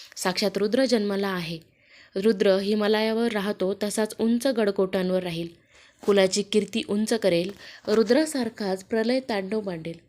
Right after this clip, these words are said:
तसाच भोळा, भाबडा, तापट आणि सरळ स्वभाव असेल. रुद्राला नसते तशी त्यांना मृत्यूची दिक्कत असणार नाही. आणि हरभट क्षणभर घोटाळले, उगाच त्यांनी ठीक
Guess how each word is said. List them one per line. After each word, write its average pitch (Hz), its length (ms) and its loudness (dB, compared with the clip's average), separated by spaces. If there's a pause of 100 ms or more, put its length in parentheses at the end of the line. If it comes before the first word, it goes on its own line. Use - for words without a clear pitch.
(320)
तसाच 185 320 -2
भोळा, 190 460 0
भाबडा, 190 480 -4 (360)
तापट 214 300 2
आणि 220 180 2
सरळ 226 300 2
स्वभाव 190 380 -2
असेल. 170 280 -6 (600)
रुद्राला 269 460 4
नसते 262 300 2 (100)
तशी 220 320 2
त्यांना 220 320 -2
मृत्यूची 214 480 -2
दिक्कत 196 380 -2
असणार 175 320 -6
नाही. 170 220 -8 (760)
आणि 208 360 4 (440)
हरभट 226 420 2
क्षणभर 220 400 -2
घोटाळले, 202 640 0 (320)
उगाच 240 340 2
त्यांनी 269 240 4
ठीक 277 280 0